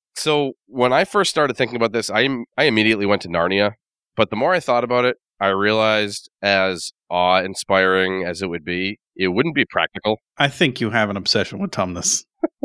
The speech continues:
Speaker 1: I don't.
Speaker 2: This is the third or fourth n-, Tumnus-adjacent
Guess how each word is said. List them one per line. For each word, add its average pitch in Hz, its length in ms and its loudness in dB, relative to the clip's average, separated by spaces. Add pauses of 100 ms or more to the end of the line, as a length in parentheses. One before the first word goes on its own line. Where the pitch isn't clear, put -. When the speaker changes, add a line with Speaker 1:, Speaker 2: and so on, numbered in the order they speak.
(440)
Speaker 1:
I 143 80 2
don't. 123 320 -2
Speaker 2:
This 170 160 0
is 226 140 -4
the 170 100 2
third 170 340 0
or 147 80 2
fourth 131 560 -2
n-, 127 240 -2 (200)
Tumnus-adjacent 117 1160 0